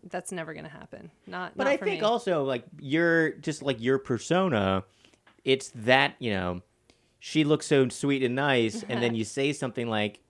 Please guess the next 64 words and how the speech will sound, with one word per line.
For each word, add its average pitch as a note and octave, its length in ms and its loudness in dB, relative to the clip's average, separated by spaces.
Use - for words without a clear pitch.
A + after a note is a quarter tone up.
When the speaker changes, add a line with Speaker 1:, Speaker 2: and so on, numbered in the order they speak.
Speaker 2:
what B2 180 -2
some C3 140 -4
of A2 100 -2
your A2 100 0
song C3+ 320 0
lyrics A2 440 2
are, G2 360 4
that B2+ 320 4
adds A2 360 2
to G2 180 0
it. F#2 100 -2
Because, A#2+ 200 -4
and, C3 180 -2
and D3 160 0
you E3 100 0
say E3 280 2
it F3 80 -2
so B2 160 2
sweet G2+ 260 -2
and F#2 100 -10
nice. F2 280 -12
So A#2 220 2
it's A2+ 160 -2
not F3 180 0
like D#3 180 -2
you're, G#2+ 260 -2
you C3 140 0
don't F#3 160 4
look D#3+ 260 4
like C3 140 0
you're B2 100 2
trying B2 280 -2
to G#2 40 -8
shock A2+ 320 -2
anybody. D#3+ 400 -2
Speaker 1:
Mm. G3+ 340 -6
Speaker 2:
It's C#3 180 2
almost D3+ 280 2
Speaker 1:
I'm - 60 -4
Speaker 2:
like, C#3 100 4
Speaker 1:
not F#3 320 0
Speaker 2:
it's F#3 80 -2
like F3 100 4
a D3+ 60 6
Speaker 1:
really. C3+ 100 0
Speaker 2:
nonchalant, B2+ 800 2
like, A2+ 220 2
"This - 180 -4
is D3+ 100 -8
the G3 100 -8
song. A#3+ 400 -6
Speaker 1:
Yeah. B3+ 320 -2
Speaker 2:
Isn't D#3+ 180 2
this G#3 160 2
a G#3 60 0
pretty C#3+ 320 0
song?" B2+ 380 0
Speaker 1:
I D4 60 0
think D#4+ 200 -8
there's B3 180 -8
a G3 60 -10
little F#3+ 220 -8
nonchalance F#3 580 -4
to - 20 8